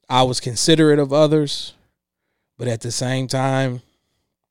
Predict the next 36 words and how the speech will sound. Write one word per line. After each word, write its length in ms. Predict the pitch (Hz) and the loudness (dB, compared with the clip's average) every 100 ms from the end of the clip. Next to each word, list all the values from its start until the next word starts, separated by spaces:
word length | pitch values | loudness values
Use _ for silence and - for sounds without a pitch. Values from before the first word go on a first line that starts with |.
| _ _ _ _ - | _ _ _ _ -10
whatever's 400 | 127 120 117 120 | -4 -4 -2 -2
on 120 | 123 | -2
my 140 | 127 | -2
mind, 300 | 131 127 123 | -2 -2 -4
I'm 120 | 117 | -6
gonna 200 | 117 113 | -8 -10
say 240 | 104 117 104 | -10 -12 -14
it. 120 | - _ _ _ _ _ _ _ _ | -18 _ _ _ _ _ _ _ _
I'll 220 | 107 117 | -8 -8
be 140 | 113 120 | -6 -8
sure 220 | - 131 | -4 -6
to 60 | |
put 200 | 120 135 | -4 -6
a 60 | 120 | -6
disclaimer 640 | 117 123 - 139 139 139 | -6 -6 -4 -2 0 0
like, 260 | 123 110 110 | -2 -4 -6
"Hey, 420 | 117 120 110 101 _ - - | -6 -8 -8 -12 _ -16 -8
<laughs> 400 | 226 - - _ | -8 -8 -20 _
this 200 | 139 147 | -2 0
one 120 | 135 | 0
ain't 160 | 135 131 | -2 -4
for 80 | 117 | -8
kids," 760 | - 170 165 165 160 - - | 2 6 6 6 2 -2 -14
or 540 | - 117 117 110 107 - _ | -10 -8 -8 -8 -10 -12 _
sorry 480 | - 143 139 139 135 | -8 -4 -2 -2 -2
ahead 200 | 131 139 | -4 -4
of 100 | 139 | -6
time, 360 | 143 139 135 139 | -8 -8 -8 -8
you 80 | 127 | -8
know, 160 | 117 | -10
for 120 | 117 | -10
those 420 | 117 127 127 127 117 | -10 -6 -4 -6 -8
that 240 | 117 107 _ _ _ _ | -10 -12 _ _ _ _
are 280 | - 117 110 | -10 -6 -6
offended 460 | 110 139 131 123 120 | -6 -6 -6 -6 -6
by 500 | 120 117 110 110 | -6 -6 -6 -8